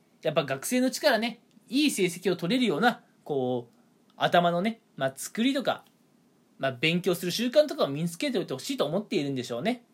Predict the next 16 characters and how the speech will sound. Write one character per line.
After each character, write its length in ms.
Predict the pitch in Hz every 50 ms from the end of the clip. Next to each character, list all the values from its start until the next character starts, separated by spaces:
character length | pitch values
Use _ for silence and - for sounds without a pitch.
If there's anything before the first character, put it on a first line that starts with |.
| _ _
う 80 | - 131
ん。 220 | 123 117 104 101 - _ _ _ _ _ _ _ _ _ _ _ _ _ _ _ _ _ _ _ _ _
で 280 | 208 196 185 226 359
も、 320 | 381 359 311 208 - - - _ _ _ _ _ _ _ _ _ _ _ _
そ 240 | - - - - 254
も 120 | 302 381 370
そ 100 | 403 392
も 100 | 381 370
な 80 | 370
ん 80 | 359 277
で 40 | 196
す 60 | -
け 80 | -
れ 80 | 139 127
ど 80 | 127 -
ね、 220 | 180 233 247 -